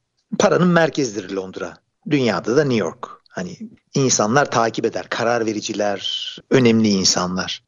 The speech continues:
Ama Financial Times'a haber olmak, onların sizin aramasını sağlamak için cesur bir söylemenizin olması lazım. İddialı olmanız lazım. Ben olsam şunu söylerdim. "Elektrikli araba çevreci." dediniz ya Nazlı Hanım. "Elektrikli araba çevreci değil." derdim.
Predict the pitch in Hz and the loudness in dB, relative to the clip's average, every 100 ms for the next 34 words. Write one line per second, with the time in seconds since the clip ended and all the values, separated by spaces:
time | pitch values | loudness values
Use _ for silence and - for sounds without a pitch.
0 | - 131 185 160 - 123 180 214 - 160 | 0 4 6 4 0 0 2 0 0 -2
1 | - 151 156 - - 113 135 214 180 110 | 0 0 0 -2 -2 0 2 4 2 -2
2 | 135 139 127 139 185 - 151 - - 135 | -2 -2 0 2 0 0 0 -2 2 4
3 | 135 135 - 127 127 127 170 185 - 180 | 4 0 -2 -2 0 2 2 0 -2 -2
4 | 202 _ - 135 170 - 220 196 - 156 | -4 _ -4 0 0 0 0 0 2 4
5 | 160 156 151 147 135 104 95 - 90 - | 4 2 0 0 -2 -2 -2 -2 -4 -2
6 | - 196 233 277 349 254 170 110 95 92 | 0 2 6 6 6 4 4 2 0 -2
7 | 85 82 - _ - 120 - 226 - 240 | -2 -6 -10 _ 0 2 4 2 0 -2
8 | - 453 185 143 117 98 - _ - 143 | -4 -2 0 0 -2 -4 -12 _ -8 -4
9 | 156 - 170 170 180 170 170 - 156 160 | -4 -4 -6 0 2 4 2 2 2 0
10 | 160 160 165 277 202 123 95 - - 107 | 0 -2 -2 -2 0 0 -2 -8 -10 -8
11 | 90 92 87 85 _ - 170 202 233 - | -4 -4 -4 -8 _ 0 2 4 0 -2
12 | 233 247 254 240 165 208 - 202 196 185 | -4 -2 2 4 4 2 0 0 2 0
13 | 185 143 147 175 135 - - _ _ - | 0 -2 0 0 -2 -8 -20 _ _ -2
14 | 101 85 | -2 -2